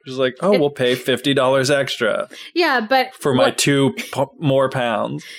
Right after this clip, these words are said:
Speaker 2: But what they told us when his bag, like, weighed too much was they were like, "No, you have to get rid of your things.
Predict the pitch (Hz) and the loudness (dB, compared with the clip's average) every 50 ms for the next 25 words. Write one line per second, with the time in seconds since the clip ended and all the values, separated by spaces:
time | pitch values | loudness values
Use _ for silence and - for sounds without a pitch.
0 | - - - - - 320 311 285 294 302 302 302 330 339 349 311 - 349 285 262 | -20 -20 -14 -6 -2 -2 0 2 2 0 0 0 0 0 0 -2 -2 -2 0 0
1 | 254 233 - _ _ _ _ _ _ - 220 247 330 320 254 226 226 - - 240 | 0 -2 -4 _ _ _ _ _ _ -6 -2 0 0 2 2 0 0 -2 -2 -2
2 | 233 233 254 254 240 233 220 208 196 - 226 226 233 240 247 254 247 226 226 220 | 0 0 2 2 2 0 0 -2 -6 -4 -4 -2 0 0 0 -2 -2 -4 -6 -8
3 | - 214 214 202 196 196 - _ - 196 202 202 202 214 226 220 - - 320 311 | -6 -4 -4 -4 -4 -6 -12 _ -10 -4 -2 0 2 2 0 -2 -4 -6 -4 -2
4 | 302 349 359 370 359 349 - - - - _ _ _ _ _ _ _ _ _ _ | -2 0 0 -2 -2 -4 -8 -14 -14 -16 _ _ _ _ _ _ _ _ _ _
5 | _ _ - 226 247 247 247 247 233 226 226 226 220 226 220 220 220 214 202 190 | _ _ -6 -2 0 2 2 2 2 2 0 0 -2 -2 0 0 0 0 0 -2
6 | 185 185 _ - _ _ _ - 226 269 302 302 247 202 202 202 233 226 214 220 | -2 -4 _ -18 _ _ _ -4 0 2 2 4 2 2 2 0 0 0 -2 -2
7 | 220 - - 240 226 220 220 214 226 233 214 226 226 233 220 226 226 226 - 277 | -4 -4 0 2 4 4 4 2 0 0 0 0 0 0 0 -2 -4 -2 -2 -2
8 | 269 190 160 165 226 220 - - - | -2 -2 -4 -8 -12 -10 -12 -12 -14